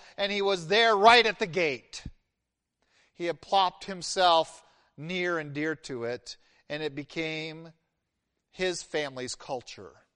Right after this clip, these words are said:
And while his heart inside of him, and it says his righteous soul was vexed, um, uh, what's the term used? Tormented, it says in the New King James.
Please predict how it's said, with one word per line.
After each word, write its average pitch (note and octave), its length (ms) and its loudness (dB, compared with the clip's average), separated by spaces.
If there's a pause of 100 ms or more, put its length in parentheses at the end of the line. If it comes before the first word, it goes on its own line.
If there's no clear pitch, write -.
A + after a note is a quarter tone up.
(1800)
And E3 100 -12
while F#3 220 4
his F3+ 100 -4
heart G#3+ 580 0 (300)
inside G3 640 0
of F3+ 180 0
him, D3 280 -6
and D#3 100 -10
it D3 60 -12
says F#3+ 220 -4
his D#3 180 -10
righteous E3+ 460 -2
soul E3 840 0 (1200)
was C3+ 160 -6
vexed, D#3 880 -2 (560)
um, B2 440 -6 (220)
uh, C#3 220 -14
what's C#3+ 240 -12
the B2 60 -20
term C3 280 -16
used? B2+ 260 -12
Tormented, D3+ 600 0
it B2+ 120 -10
says C#3 420 -8
in D3 140 -16
the C#3 60 -16
New D3 120 -14
King D3 220 -14
James. C#3+ 380 -6